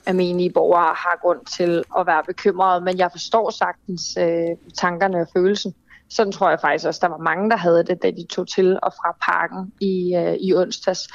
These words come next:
Altså var bange for lige pludselig at, øh, støde ind i en, en gruppe mennesker, som man ikke havde lyst til at møde. Øh, særligt her efter kampen, kampen blev spillet klokken enogtyve, så der var helt mørkt. Øhm, så, og vi har jo, altså,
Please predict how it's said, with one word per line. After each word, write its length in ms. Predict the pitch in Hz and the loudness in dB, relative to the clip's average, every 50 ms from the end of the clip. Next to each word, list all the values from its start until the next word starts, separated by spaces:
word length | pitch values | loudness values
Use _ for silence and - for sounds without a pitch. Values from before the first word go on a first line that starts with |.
| - - - - - - | -18 -18 -20 -6 -2 -2
Altså 200 | 202 - 196 185 | 0 0 0 0
var 240 | 165 190 180 - - | 2 0 0 0 0
bange 340 | 180 180 175 180 180 185 180 | 0 0 0 0 -2 -4 -2
for 200 | - - 185 180 | 0 2 2 2
lige 180 | 180 175 185 | 0 -2 -8
pludselig 520 | 165 - - 190 175 - - - 196 190 - - | -10 -6 -4 -4 -4 -4 -2 0 0 0 2 2
at, 340 | 190 180 180 180 180 175 180 | 0 0 2 2 2 2 2
øh, 360 | 180 180 175 165 175 - 170 175 - - | 0 0 -2 -2 -4 -8 -10 -10 -12 -12
støde 440 | - - - - 208 190 190 190 | -12 -6 0 2 4 6 6 6
ind 180 | 185 - - 185 | 4 4 0 -2
i 40 | 185 | -2
en, 420 | 175 175 175 175 175 175 170 170 | -2 -2 -2 -2 -4 -4 -4 -4
en 440 | 175 175 170 170 170 175 - - - | -6 -6 -6 -6 -6 -6 -6 -8 -6
gruppe 320 | - - 196 190 180 190 | -2 0 0 2 2 0
mennesker, 440 | 190 185 180 175 180 180 - - 190 | 0 0 -2 -2 -4 -6 -4 -4 -4
som 200 | 185 - - 180 | -4 -4 -4 -4
man 200 | 180 180 175 180 | -2 -2 -2 -2
ikke 120 | 180 175 - | -4 -4 -2
havde 180 | 185 180 170 | 0 0 0
lyst 160 | 175 175 - | -2 -4 -6
til 80 | - - | -6 -6
at 60 | 175 | -4
møde. 340 | 175 170 175 175 180 190 196 - _ | -2 0 0 0 0 -2 -4 -4 _
Øh, 320 | - 190 180 175 175 175 175 | 0 0 2 2 0 -2 -2
særligt 380 | - - 185 175 180 190 196 | 0 2 2 2 4 4 4
her 120 | 185 190 175 | 4 4 4
efter 440 | 175 180 175 - - 185 175 170 170 | 4 2 0 0 2 2 2 2 2
kampen, 340 | - - 185 - - 185 - _ _ - | 0 -2 -4 -4 -6 -12 -12 _ _ -2
kampen 240 | 208 202 - 190 | -2 -2 -2 -2
blev 120 | 175 180 180 | -2 -2 0
spillet 260 | - - 180 175 165 | 0 0 0 0 -2
klokken 220 | - 175 170 175 | -2 -2 -2 -2
enogtyve, 480 | 180 180 180 175 - - 180 180 185 196 | -4 -4 -4 -6 -4 0 0 2 2 0
så 80 | - 190 | 0 0
der 80 | - 180 | 0 0
var 120 | 175 170 | 2 0
helt 160 | 160 165 165 | -2 -2 -4
mørkt. 300 | 165 160 165 - - - - - - - - - - - - - - | -2 -2 -2 -2 -4 -8 -18 -20 -20 -18 -18 -18 -18 -20 -10 -4 0
Øhm, 440 | 202 202 196 190 180 170 170 - - | 2 4 6 4 4 2 0 -4 -2
så, 100 | 208 208 - - 151 123 170 185 - - - - - - - | -2 -2 0 0 -2 0 0 0 -2 -2 -4 -12 -14 -6 -2
og 140 | - 220 196 | 0 2 4
vi 80 | 233 | 4
har 260 | 247 220 233 226 220 214 | 4 6 6 4 4 4
jo, 40 | |
altså, 260 | 208 - 208 214 - | 4 4 2 0 -2